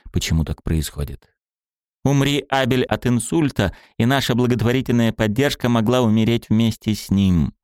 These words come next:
К счастью, он выжил и пошел на поправку. Прибор HeartMate прилежно трудился,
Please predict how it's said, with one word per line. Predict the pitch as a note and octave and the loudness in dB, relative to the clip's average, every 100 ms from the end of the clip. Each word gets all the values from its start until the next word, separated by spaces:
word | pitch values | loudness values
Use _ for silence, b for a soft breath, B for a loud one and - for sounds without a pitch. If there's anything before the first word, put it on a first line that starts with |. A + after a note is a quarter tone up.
| _ _ _ _ | _ _ _ _
К | - | -4
счастью, | - C#3 A2+ - A#2+ | 0 0 0 0 2
он | A#2 A2 | 2 2
выжил | D#3 F#3+ G3 F#3+ | 2 2 2 0
и | D#3 | -2
пошел | - A2 C3 C3+ | -2 -2 0 0
на | B2 | 0
поправку. | A#2+ G#2+ F#2 E2+ - - F2+ b b b _ | -2 -2 0 0 -2 -2 -2 b b b _
Прибор | - B2 C#3 E3 A#2+ b - | -6 -2 0 0 -4 b -6
HeartMate | C3 B2+ - C3+ D#3 F3+ F3 - _ _ _ - | -2 -2 -2 -2 0 0 -2 -6 _ _ _ -4
прилежно | C#3+ D#3 D#3+ A#2 B2 | 0 2 2 2 0
трудился, | G#2+ A#2+ A#2 C#3+ G3+ G3 - G#3 | 0 0 2 2 2 0 0 0